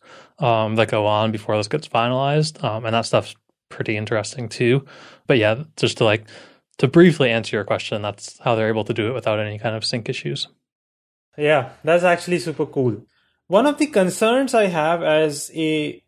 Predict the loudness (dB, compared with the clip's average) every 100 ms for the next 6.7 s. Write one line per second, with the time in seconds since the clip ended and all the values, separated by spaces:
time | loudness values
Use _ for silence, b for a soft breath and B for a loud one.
0 | _ _ _ -4 2 4 4 4 4 4
1 | 4 2 0 0 0 2 2 2 0 0
2 | 0 0 -2 0 0 0 -2 0 2 0
3 | 0 -2 0 -2 -2 -4 -8 -10 -12 -18
4 | _ _ _ _ _ _ _ 2 2 4
5 | 2 2 2 2 0 2 2 2 2 2
6 | 2 2 2 2 0 -8